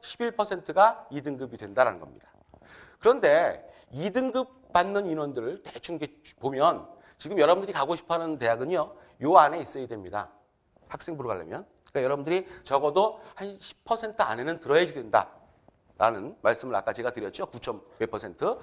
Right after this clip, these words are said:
그러니까 여러분들의 내신 등급이 이 등급을 넘으면 학생부 위주로 가기는 좀 곤란하다. 여러분들이 가고 싶어하는 대학 기준으로 봤을 때. 그러니까 여러분들이 공부를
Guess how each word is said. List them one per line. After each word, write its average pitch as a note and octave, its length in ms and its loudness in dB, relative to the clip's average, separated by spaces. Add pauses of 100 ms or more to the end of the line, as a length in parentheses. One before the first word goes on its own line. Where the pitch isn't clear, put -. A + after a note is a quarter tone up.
(160)
그러니까 E3 220 0
여러분들의 D3+ 440 0
내신 B2+ 280 -4
등급이 C#3 360 -8 (200)
이 D3+ 160 -6
등급을 E3 380 -2
넘으면 C#3 540 2 (160)
학생부 G#3+ 460 -8
위주로 D3 240 -8
가기는 A2+ 300 -6
좀 A2 120 -14
곤란하다. F#2+ 520 -10 (240)
여러분들이 G2+ 260 -2
가고 A2 200 -4
싶어하는 C3 340 -6
대학 D#2 180 -16 (220)
기준으로 A#2+ 260 -6
봤을 E2 240 -10
때. E3 280 -8 (420)
그러니까 F#3+ 140 2
여러분들이 E3+ 280 2
공부를 E3 340 -2